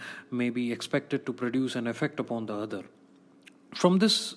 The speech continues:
fact, it can be deduced that a practical lesson of great importance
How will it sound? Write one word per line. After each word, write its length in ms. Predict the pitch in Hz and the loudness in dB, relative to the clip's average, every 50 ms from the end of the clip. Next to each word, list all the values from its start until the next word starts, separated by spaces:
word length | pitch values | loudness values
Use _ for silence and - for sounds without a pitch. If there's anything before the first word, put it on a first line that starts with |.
| - | -12
fact, 480 | - - - 170 160 151 143 - - - | -12 0 2 2 2 2 0 -2 -4 -8
it 120 | 131 - | -8 -6
can 220 | - 135 131 127 131 | -4 -4 -4 -2 -2
be 100 | 131 131 | -2 -2
deduced 600 | 127 127 123 120 131 143 147 135 123 110 113 - | 0 0 0 2 0 0 0 0 -4 -6 -4 -4
that 280 | 117 113 113 110 - - - | -4 -4 -4 -6 -8 -8 -10
a 60 | 117 | -10
practical 560 | - - - 135 127 - - 175 165 180 160 | -10 -4 -6 -6 -6 -2 -2 2 2 4 4
lesson 360 | 143 139 135 - - 165 143 | 4 2 0 0 -2 0 0
of 200 | 135 127 117 113 | 0 -2 -2 -2
great 260 | 120 123 135 139 - | 0 0 0 0 0
importance 680 | 131 120 117 117 127 135 139 - 147 120 107 - - | -2 -4 -4 -2 -2 -2 0 0 -2 -4 -4 -6 -10